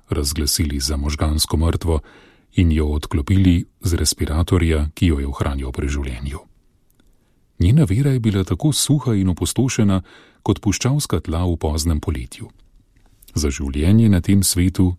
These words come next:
si je želela samo še eno, da bi se hitro končalo. Na jasno,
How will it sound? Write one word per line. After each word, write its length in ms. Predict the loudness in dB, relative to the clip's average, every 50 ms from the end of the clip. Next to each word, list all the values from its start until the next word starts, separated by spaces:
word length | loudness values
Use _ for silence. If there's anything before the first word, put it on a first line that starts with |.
| -8
si 280 | -10 -6 -2 -2 -2 0
je 40 | -2
želela 580 | -2 -2 -2 -2 0 0 0 0 -2 -2 -4 -6 -10 _ _
samo 320 | -8 -4 -2 0 0 -2 -2
še 240 | -4 -4 -4 -6 -6 -6 -8
eno, 240 | -8 -8 -8 -10 -12 _ _ _ _ _ _ _ _ _ _
da 160 | _ -2 -2
bi 80 | 0 0
se 320 | 0 0 -2 -2 -6 -10 -14 _ _ _ 0
hitro 320 | 0 0 0 0 -4 -4 -2
končalo. 640 | 0 0 0 0 -2 -4 -6 -6 -10 -14 -14 -16 _ _ _ _ _ _ _ _ _ _ _ _ _ _ _ _ -20 -20 _ _ -20 -20 -20 -20 -20 _ _ _ _ _ _ _ _ _ 2
Na 140 | 2 4 4
jasno, 540 | 4 2 2 2 2 2 4 4 2 0